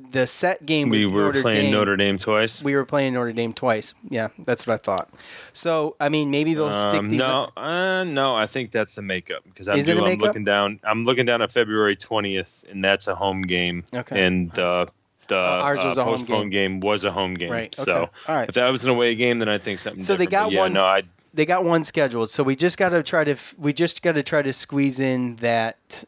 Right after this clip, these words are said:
Speaker 1: Wake Forest
Speaker 2: Wake Forest
Speaker 1: game.
Speaker 2: game, and they played last night, which is why we couldn't squeeze it in.
Speaker 1: Exactly. Okay, so that makes sense. Good. All right.
Speaker 2: Mm-hmm.
Speaker 1: Okay. It's just such a, it's, you know, you never know
Speaker 2: <laughs> Now
Speaker 1: what
Speaker 2: that we got that figured
Speaker 1: <laughs>
Speaker 2: out.
Speaker 1: Yeah.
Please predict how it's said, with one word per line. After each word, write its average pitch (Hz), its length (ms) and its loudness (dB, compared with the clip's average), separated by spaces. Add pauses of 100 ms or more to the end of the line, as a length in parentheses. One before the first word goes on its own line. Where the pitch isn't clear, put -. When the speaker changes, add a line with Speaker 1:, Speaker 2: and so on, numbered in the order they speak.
Speaker 1:
Wake 127 280 0
Forest 127 200 -4
Speaker 2:
Wake 117 160 2
Forest 123 360 0
Speaker 1:
game. 101 260 2
Speaker 2:
game, 90 140 -10
and 110 140 0
they 107 80 6
played 107 260 0
last 101 260 0
night, 104 220 0
which 95 120 -4
is 95 160 -6
why 90 140 0
we 87 100 -6
couldn't 82 220 -12
squeeze - 200 -14
it 127 40 -8
in. 117 40 -10
Speaker 1:
Exactly. 113 540 -8 (120)
Okay, 135 380 -8
so - 160 -8
that 131 120 -2
makes 135 180 -4
sense. - 420 -4 (140)
Good. 127 220 2 (180)
All 175 80 2
right. 143 200 4
Speaker 2:
Mm-hmm. 101 180 -10 (460)
Speaker 1:
Okay. 160 260 2 (140)
It's 135 140 -8
just 160 180 0
such 135 200 -2
a, 104 140 -6 (100)
it's, - 300 -10
you 123 120 -6
know, 117 160 0
you 123 100 -4
never 131 220 -2
know 127 180 -2
Speaker 2:
<laughs> - 40 -6
Now 120 80 0
Speaker 1:
what 117 80 0
Speaker 2:
that 110 80 0
we 110 100 2
got 113 220 2
that - 200 -2
figured 95 320 -2
Speaker 1:
<laughs> 185 60 -10
Speaker 2:
out. 202 80 -6
Speaker 1:
Yeah. 165 200 2